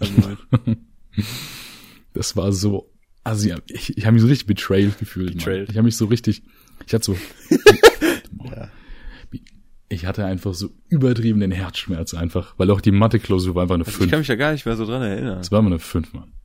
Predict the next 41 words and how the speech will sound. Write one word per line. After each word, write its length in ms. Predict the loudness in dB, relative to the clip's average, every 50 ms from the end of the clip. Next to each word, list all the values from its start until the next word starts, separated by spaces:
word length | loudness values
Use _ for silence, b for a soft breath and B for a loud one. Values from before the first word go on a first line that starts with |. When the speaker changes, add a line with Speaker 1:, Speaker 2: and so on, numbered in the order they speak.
| -20 -20 -20 -20 _ _ _ -20 -16
Speaker 1:
Der 140 | -12 -12 -10
ist 160 | -10 -10 -6
gar 140 | -2 -2 -2
nicht 100 | -2 -2
so 80 | -4 -6
lange 160 | -6 -6 -4
her, 140 | -2 -2 -2
aber 120 | 0 -2 -2
ich 100 | -2 -2
weiß 160 | -2 0 -2
halt 100 | -2 -2
nur 80 | -2 -2
noch 100 | -4 -4
so, 160 | -4 -2 0
Speaker 2:
Ja. 160 | 2 2 2 2 -2 -6
Speaker 1:
wir 80 | -6
saßen 180 | -6 -6 -6 -6
halt 120 | -8 -8 -6
nebeneinander, 640 | -8 -8 -8 -8 -8 -8 -8 -8 -8 -10 -10 -14 _ -14
dann 120 | -10 -8
hab 100 | -8 -8
ich 80 | -8 -8
halt 80 | -8 -6
eingepackt, 460 | -6 -8 -8 -8 -8 -8 -8 -10 _ _ _ b b b
<laughs> 260 | b b b -20 -18 -12
dann 100 | -10 -8
bin 300 | -8 -6 -6 -6 -2 0 0
ich 40 | 0
Speaker 2:
Mhm. 20 | 0
Speaker 1:
rausgegangen. 540 | -2 -4 -8 -8 -8 -8 -6 -6 -4 -6 -6 _ _ _ _ _ _ _ _ _ _ _ _ _ _ _ _ _ _ _ _ _ _ _ _ _ _ _ _ _ _ B B B B B B B B B B B -2
Speaker 2:
Ja. 140 | 0 0 -2
Speaker 1:
Ja. 160 | -2 -6 -18 -20 -20 -20 _ -20 _ -20 _ _ _ _ _ _ _ _ _
Speaker 2:
Und 120 | -2 0 2
ich 120 | 2 2
saß 220 | 2 0 0 0 -2
da 80 | -2
drin 200 | 0 2 2 2
und 100 | 2 2
hab 80 | 2 0
mir 80 | 0
gedacht, 340 | 0 0 0 -2 -4 -6 -20